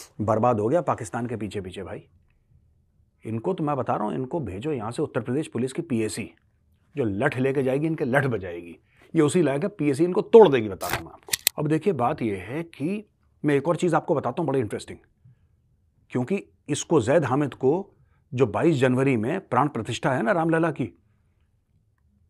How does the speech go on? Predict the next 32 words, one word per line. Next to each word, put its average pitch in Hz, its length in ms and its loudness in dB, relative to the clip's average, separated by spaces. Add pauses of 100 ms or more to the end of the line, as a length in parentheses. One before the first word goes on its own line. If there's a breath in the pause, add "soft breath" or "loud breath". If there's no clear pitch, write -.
(120)
उसको 160 220 -6
बड़ी 185 140 4
खुजली 165 360 0
है 214 60 2
जैद 180 160 -2
हामिद 160 220 -2
को - 140 -18 (180)
कि 131 60 -8
क्यों 185 280 2
हो 165 100 0
रहा 160 140 -2
है, 139 60 -6 (100)
कैसे - 240 4
हो 165 160 2
रहा 160 120 -2
है, 135 100 -6
नहीं 185 260 2
होना 180 220 4
चाहिए। 156 320 4 (200 loud breath)
अबे 202 120 8
नहीं 202 200 6
होना 196 180 6
चाहिए 196 240 4
तो, 226 120 8
अरे 139 300 2
पाकिस्तानी 127 640 2
पंजाबी, 101 680 -2 (960)
अबे 135 200 4
लाहौरिये, 113 680 4 (380)
कुछ 240 160 6
कर 247 260 12
ना, 247 400 12